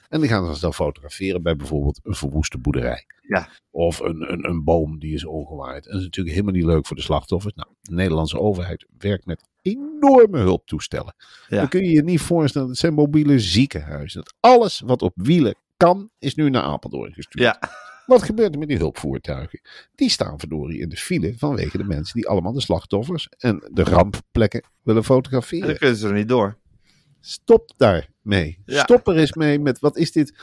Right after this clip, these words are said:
Speaker 1: Dan zie je toch dat wij als land veel te weinig meemaken. Er hoeft maar een klein rampje te gebeuren of we gaan allemaal de auto in.
Speaker 2: Ja.
Speaker 1: Ik heb de neiging nog niet gehad, Gijs, dat ik tegen de kinderen zeg, "Nou, ik heb geen rijbewijs." Dat ik dan zeg, "Vrouw, start de wagen. Wij gaan naar de rampgebieden.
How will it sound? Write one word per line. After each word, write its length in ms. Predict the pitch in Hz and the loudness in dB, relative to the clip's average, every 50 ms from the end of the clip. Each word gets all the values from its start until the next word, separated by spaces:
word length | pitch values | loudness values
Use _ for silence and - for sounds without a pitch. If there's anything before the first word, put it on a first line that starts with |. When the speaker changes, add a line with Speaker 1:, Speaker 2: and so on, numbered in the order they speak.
| - - - - - | -20 -20 -20 -10 -2
Speaker 1:
Dan 120 | 156 139 | 0 2
zie 120 | 123 175 | 2 2
je 80 | 190 165 | 0 0
toch 180 | - 156 135 110 | 0 0 0 0
dat 160 | 139 113 107 | 0 0 2
wij 160 | 131 123 110 | 2 2 4
als 160 | 92 98 - | 2 0 0
land 260 | 120 131 135 143 - | 0 -2 -2 -2 -4
veel 200 | - - 147 139 | -2 0 0 0
te 120 | - - 127 | 0 0 -2
weinig 260 | 120 113 113 104 92 | 0 0 0 -2 -2
meemaken. 400 | 104 110 107 101 78 76 73 71 | -2 0 0 0 -2 -2 -4 -6
Er 40 | - | -6
hoeft 120 | 117 123 - | -8 -8 -6
maar 100 | 123 117 | -6 -6
een 60 | - | -2
klein 260 | - 185 180 180 170 | 0 2 2 2 2
rampje 340 | 160 160 151 147 - - 123 | 2 0 0 -2 -4 -8 -8
te 100 | - 110 | -6 -4
gebeuren 340 | 107 104 120 117 110 104 87 | -4 -2 0 0 0 0 -2
of 120 | - - | -4 -6
we 80 | 113 104 | -6 -6
gaan 140 | 104 92 _ _ | -6 -6 _ _
allemaal 380 | - 202 214 220 196 175 147 | 2 4 4 4 4 2 2
de 80 | 110 - | 0 2
auto 400 | - 135 139 135 - - 147 131 | 2 2 2 2 0 0 0 0
in. 220 | 123 127 135 143 _ _ - - - - - | 0 0 -2 -4 _ _ -20 -20 -20 -14 -4
Speaker 2:
Ja. 120 | - - | -2 0
Speaker 1:
Ik 100 | - 254 | 0 2
heb 140 | - 165 - | 2 0 0
de 100 | - 98 | 0 0
neiging 400 | 95 98 85 82 78 92 82 78 | 0 2 2 2 0 -2 -4 -4
nog 100 | 85 80 - | -4 -4 -4
niet 120 | 104 120 | -4 -2
gehad, 300 | - 143 156 190 214 - | 0 0 0 0 -2 -2
Gijs, 300 | - 180 156 123 107 - | -2 -2 0 0 0 -2
dat 100 | - 117 | -4 -8
ik 60 | - | -4
tegen 240 | - 139 120 117 113 | 0 0 0 2 0
de 60 | 104 | -2
kinderen 340 | - - 131 120 120 113 110 | -2 -2 -2 -2 0 -2 0
zeg, 160 | - 113 107 - | 0 -2 -4 0
"Nou, 260 | - 185 151 87 71 _ _ _ _ _ _ _ - - - _ - | 2 2 2 2 0 _ _ _ _ _ _ _ -20 -20 -20 _ -8
ik 80 | - | -4
heb 100 | - 78 | -2 -2
geen 180 | - - 92 82 | 0 0 2 4
rijbewijs." 440 | 90 110 117 101 90 92 85 78 98 | 6 6 6 6 6 4 2 2 0
Dat 100 | 101 98 | -2 -6
ik 60 | 95 | -4
dan 100 | - 90 | -4 -2
zeg, 180 | 90 98 85 - | -2 -2 -2 0
"Vrouw, 220 | - 131 117 90 | 2 2 2 2
start 260 | - - - 113 - | 2 2 0 0 0
de 60 | - | 0
wagen. 400 | 98 139 180 208 170 104 87 92 | -4 -4 -2 -2 -2 -2 -2 -2
Wij 120 | 117 160 147 | -2 -2 -2
gaan 180 | - 131 104 | 0 -2 -2
naar 200 | 90 82 82 90 | 0 -2 -2 -2
de 80 | 87 - | -2 0
rampgebieden. 680 | 107 160 240 262 220 - - - 78 85 73 67 - | 4 4 4 4 4 0 0 0 -2 -2 -6 -6 -8